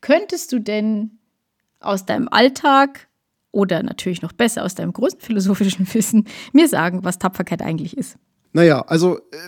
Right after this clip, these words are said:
Speaker 2: Tapferkeit ist auf alle Fälle eine der klassischen Tugenden der Antike. Das, glaube ich, kann man schon mal so sagen. Tapferkeit klingt ja irgendwie so ein bisschen nach einem, ja, auch einem Kämpfer. Das, äh, also ich, es ist schon so, dass das damit verbunden ist, glaube ich.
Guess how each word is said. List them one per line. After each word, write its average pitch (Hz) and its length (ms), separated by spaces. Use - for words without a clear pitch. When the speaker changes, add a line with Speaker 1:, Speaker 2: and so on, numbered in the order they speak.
Speaker 2:
Tapferkeit 175 500
ist 151 160
auf 135 220
alle 151 160
Fälle 147 320
eine 139 280
der 123 520
klassischen 131 560
Tugenden 135 420
der 123 140
Antike. 113 380
Das, 117 140
glaube 120 200
ich, 120 60
kann - 120
man 127 100
schon 123 140
mal 120 120
so 117 100
sagen. 110 500
Tapferkeit 160 480
klingt 151 240
ja 147 180
irgendwie 131 360
so 127 100
ein 120 100
bisschen 127 360
nach 123 220
einem, 113 560
ja, 151 320
auch - 140
einem 151 260
Kämpfer. 139 460
Das, 147 200
äh, - 380
also 151 140
ich, 151 160
es 143 140
ist 214 120
schon 180 140
so, 135 100
dass 131 160
das - 160
damit 135 240
verbunden 131 460
ist, 117 160
glaube 110 280
ich. 143 120